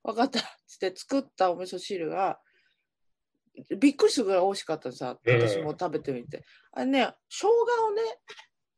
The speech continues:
Speaker 1: 入れるってポイントなんだけど、この生姜も、その、ウイケンさんもそうですし、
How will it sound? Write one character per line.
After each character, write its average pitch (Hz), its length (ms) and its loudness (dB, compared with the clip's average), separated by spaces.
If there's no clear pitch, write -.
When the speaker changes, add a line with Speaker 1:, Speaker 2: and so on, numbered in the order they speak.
Speaker 1:
入 220 120 -2
れ 240 120 8
る 269 60 2
っ 269 60 0
て - 120 0
ポ 226 220 -2
イ 233 80 -2
ン 226 60 -6
ト 240 120 0
な 240 140 0
ん 226 60 -4
だ 180 120 0
け 185 100 -4
ど、 196 120 -2
こ 262 160 -4
の 320 120 -2
生 - 140 -2
姜 415 160 2
も、 415 380 4
そ 247 120 -2
の、 226 200 0
ウ 302 120 -2
イ 320 120 0
ケ 339 200 -2
ン 330 80 -4
さ 330 220 -2
ん 330 100 -4
も 339 140 -2
そ 254 140 2
う - 20 0
で 190 80 -4
す - 80 -12
し、 - 200 -10